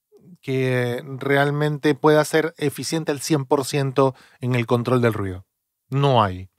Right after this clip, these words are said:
Y por más que pagues plata, entre mil doscientos, mil quinientos soles por unos audífonos de ese tipo, vas a escuchar ruido. Eh, posiblemente te los tengas que sacar también para conversar porque no los escuchas, porque cuando abren los micrófonos para escuchar al otro, el ruido también entra.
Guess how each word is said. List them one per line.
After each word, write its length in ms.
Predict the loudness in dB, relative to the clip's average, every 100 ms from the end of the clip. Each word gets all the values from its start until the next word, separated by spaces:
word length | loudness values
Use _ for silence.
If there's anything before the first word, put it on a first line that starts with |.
| _ -20 -20 -20 _ -10
Y 140 | -2
por 160 | 2 4
más 160 | 2
que 160 | 2 0
pagues 480 | 2 4 4 2 -4
plata, 600 | 2 2 4 0 0 0
entre 220 | -4 -6
mil 160 | -4 -2
doscientos, 400 | -2 -4 -4 -2
mil 160 | -2 -2
quinientos 380 | -4 -2 -2
soles 220 | 2 0 0
por 160 | -2
unos 200 | -2 -2
audífonos 320 | -2 -2 -2
de 40 | -2
ese 120 | -2
tipo, 360 | -2 2 2 0 _ _ _
vas 260 | _ -10 -6
a 40 | -4
escuchar 320 | -2 2 2
ruido. 460 | 2 0 -2 -4 _ _ _ _ _ _ _
Eh, 500 | -8 -4 -2 2 0 2
posiblemente 480 | 2 4 6 6 4
te 100 | 2
los 100 | 0
tengas 220 | 2 0 0
que 80 |
sacar 280 | -2 0 2
también 200 | 2 2
para 160 | 4 4
conversar 360 | 4 0 -2 -2
porque 160 | -2
no 80 | -4
los 120 | -4
escuchas, 540 | -8 -8 -2 0 -2 -4 _ _ -2
porque 180 | 2 2
cuando 200 | 4 4
abren 180 | 4 0
los 80 | -2
micrófonos 540 | 0 2 2 0 -4
para 140 | -6
escuchar 300 | -8 -4 0 2
al 100 | 2
otro, 360 | 2 2 0 _ _ _ _ -4
el 160 | -2
ruido 260 | 0 0 0
también 220 | 0 -2
entra. 380 | -2 -2 -6 -10